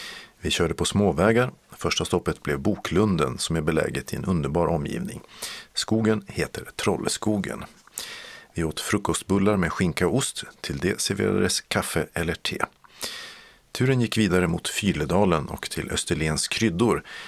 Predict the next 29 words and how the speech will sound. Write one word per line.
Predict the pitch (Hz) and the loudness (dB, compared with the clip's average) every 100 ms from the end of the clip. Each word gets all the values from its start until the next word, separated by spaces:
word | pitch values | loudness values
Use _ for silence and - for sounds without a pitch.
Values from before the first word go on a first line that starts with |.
| - | -12
där | - | -4
vi | 76 | -4
fick | - 80 | -2 -2
en | 76 | -2
liten | 73 73 | -2 -4
presentation | 71 76 82 95 - 123 87 67 | -2 -2 0 0 2 2 2 0
av | 71 | -4
en | 71 - - | -4 -4 -6
trevlig | - 92 78 | 0 0 2
tjej | - 78 78 - - - - - | 2 0 -2 -8 -16 -14 -12 -14
om | - 104 | -4 2
hur | 120 | 4
de | 85 101 82 | 4 4 4
blandar | 92 85 | 4 4
ihop | 78 78 - | 2 0 0
örterna | - - 85 104 | 0 2 2 2
till | - - | 0 -2
en | 73 | -2
bra | 65 85 87 | 0 2 4
blandning, | 85 78 73 82 - - - - - | 2 0 -2 -6 -8 -16 -12 -12 -10
där | 76 | -6
man | 73 69 | -4 -4
kan | 67 71 | -4 -4
experimentera | - - 73 73 - 71 67 | -6 -4 -4 -4 -2 -2 -2
med | 67 | -4
kött, | - 104 - - | 0 -2 -2 -12
fisk | - 92 - - - | -6 -4 -2 -4 -2
och | 117 | 0
annat. | 90 - - - | 0 -2 -10 -12